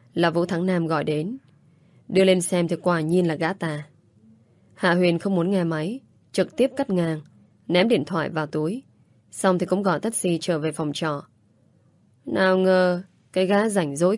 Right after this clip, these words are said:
kia lại mò đến lần nữa. Đang ung dung đứng trực sẵn trước cửa. Hạ Huyền ngay lập tức nổi đoá lên. "Này, thế có phải là anh ăn no quá rồi dựng mỡ không? Năm lần bảy lượt tìm tôi làm cái quần gì vậy?"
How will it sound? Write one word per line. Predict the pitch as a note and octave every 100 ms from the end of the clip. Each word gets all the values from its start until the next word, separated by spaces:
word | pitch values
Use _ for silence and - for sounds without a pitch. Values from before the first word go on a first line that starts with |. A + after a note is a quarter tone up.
| -
kia | E3+
lại | E3
mò | D3+ E3 D#3+
đến | D#3
lần | F#3+ F3+ D3
nữa. | D#3+ F#3 A3+ _ _ _ _ _ _
Đang | E3 F#3
ung | F#3 F#3
dung | F3+ F3+
đứng | E3+ E3
trực | G#3 F3+ -
sẵn | F#3+ G#3+
trước | A3+ C#4+
cửa. | F3+ D#3 C#3 _ _ _ _ _ _ _ _
Hạ | - F#3
Huyền | F3+ F3
ngay | F#3
lập | F3+ E3
tức | C#4 -
nổi | F#3 C#3+
đoá | D3+ D3
lên. | B3 F3+ D#3 _ _ _ _ _ _ _ _ _ _ _ _ _ _ _ _ _ _ _ _ _ -
"Này, | F3+ E3 D#3 - _ _ _ _ _ _ _ _ _ _
thế | -
có | B3+
phải | A3+ F#3+
là |
anh | E3 F#3+ F#3
ăn | F#3 F#3
no | F#3 F3 F3
quá | E3 D#3+ F#3+ C4
rồi | G#3 E3+
dựng | D#3+ D#3 D#3
mỡ | F3+
không? | A3+ F3 E3+ _ _ _ _ _ _ _ -
Năm | B3+ B3
lần | G3+ F3+
bảy | F3+
lượt | F3 F3+ F#3
tìm | F3+ F3
tôi | G#3
làm | F#3
cái | G#3 A#3
quần | F#3 D#3+
gì | E3
vậy?" | D#3+